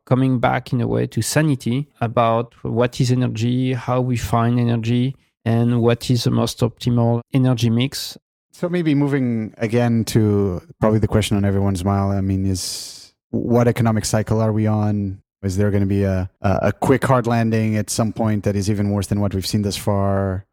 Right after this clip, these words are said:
Speaker 2: You know, is it gonna be a long soft landing? Is it gonna be some other variation? What do you think, Bertrand? I've already put my stick on the ground the last episode, so I've already said it's, it's hard.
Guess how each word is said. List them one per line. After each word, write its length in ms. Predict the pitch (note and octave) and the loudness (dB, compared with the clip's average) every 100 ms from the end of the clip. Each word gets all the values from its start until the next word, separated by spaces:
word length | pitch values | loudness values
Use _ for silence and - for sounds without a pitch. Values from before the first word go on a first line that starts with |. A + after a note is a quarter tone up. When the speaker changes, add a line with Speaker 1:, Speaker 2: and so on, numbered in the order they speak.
| - | -4
Speaker 2:
You 100 | G2+ | 0
know, 60 | F#2+ | 2
is 160 | F#2+ | 2
it 100 | G2 | 0
gonna 160 | - F#2+ | 0 0
be 180 | F2+ F#2 | 2 2
a 60 | |
long 360 | F2 G2 A#2+ A2+ | 2 2 0 0
soft 260 | A#2+ A#2 | 0 0
landing? 300 | A2+ A2 G#2 | 0 0 0
Is 100 | G2 | 0
it 100 | F#2 | -2
gonna 160 | - F#2+ | -2 -2
be 100 | F2+ | -2
some 160 | F2+ G2 | -2 0
other 180 | F#2+ F#2 | 0 0
variation? 800 | F#2 F#2 F#2+ G#2 - G#2+ G2+ G2 _ _ _ - | 0 0 0 0 0 -2 -2 -6 _ _ _ 0
What 160 | B2 | 2
do 80 | A#2+ | 2
you 60 | G#2 | 2
think, 180 | G#2 | 2
Bertrand? 320 | G2+ G2 G2 F2+ - - | 0 -2 -2 -6 -8 -2
I've 180 | B2 C3 | 2 4
already 180 | D3+ | 2
put 160 | D3 - | 2 0
my 120 | C3+ | 0
stick 180 | - C3+ | 0 0
on 60 | A#2 | 0
the 80 | |
ground 200 | A2 A2 | 0 0
the 60 | G#2 | 0
last 180 | G2+ - | -2 -2
episode, 300 | G#2 F#2+ F#2 | -4 -4 -6
so 140 | - | -4
I've 80 | F#2 | -4
already 180 | G2+ F#2+ | -2 -2
said 240 | - G2 | -2 -2
it's, 320 | F#2+ - - - _ _ - | -2 -6 -10 -14 _ _ -4
it's 140 | - | 0
hard. 520 | B2+ B2+ C3+ B2+ - | 2 2 2 0 -6